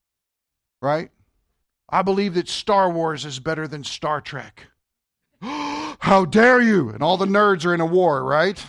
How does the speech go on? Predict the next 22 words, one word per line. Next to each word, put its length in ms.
It's 80
a 40
scary 400
time. 280
People 220
fight 240
over 180
some 160
of 40
the 60
silliest 440
things 260
sometimes. 680
There 200
are 40
some 280
people, 240
I 60
mean, 180
what, 240
help 320
me. 260